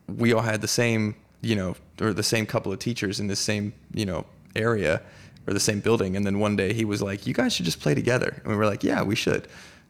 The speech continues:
And so then there you go. And you, you got instruments and, you know, a,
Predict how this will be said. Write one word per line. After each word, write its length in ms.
And 160
so 100
then 320
there 140
you 60
go. 400
And 400
you, 120
you 140
got 200
instruments 480
and, 160
you 140
know, 280
a, 100